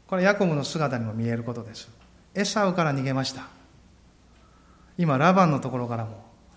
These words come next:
逃げております。神様に語られたとはいえ、逃げるようにして出てきました。そして今、もう一度エサウに会おうとするとき、逃げた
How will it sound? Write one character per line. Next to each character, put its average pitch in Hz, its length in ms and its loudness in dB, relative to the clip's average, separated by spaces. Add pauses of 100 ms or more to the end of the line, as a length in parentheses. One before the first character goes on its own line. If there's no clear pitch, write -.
逃 127 100 -4
げ 127 100 -4
て - 80 -8
お 131 60 -4
り 131 80 -6
ま 113 120 -8
す。 - 220 -8 (1500)
神 233 180 6
様 208 220 6
に 151 60 4
語 160 180 -4
ら 208 200 4
れ 202 100 4
た 147 100 0
と 123 80 -4
は 123 80 -2
い 123 60 -4
え、 110 200 -6 (160)
逃 135 160 -4
げ 147 140 2
る 151 60 2
よ 170 100 2
う 233 60 4
に 208 80 4
し - 20 -2
て 131 80 -2
出 117 100 -2
て 117 120 -2
き 110 40 -4
ま 101 140 -10
し - 80 -12
た。 - 80 -18 (1500)
そ - 140 -6
し - 80 -4
て 156 80 0
今、 151 340 2 (240)
も 175 240 6
う 214 60 10
一 196 120 2
度 190 120 6
エ 202 40 6
サ 190 180 4
ウ 147 60 4
に 135 60 2
会 123 80 2
お 131 120 0
う 120 40 -4
と 117 80 -10
す - 100 -10
る 120 80 -8
と 120 80 -10
き、 143 240 -10 (560)
逃 131 200 0
げ 156 100 -2
た - 140 -6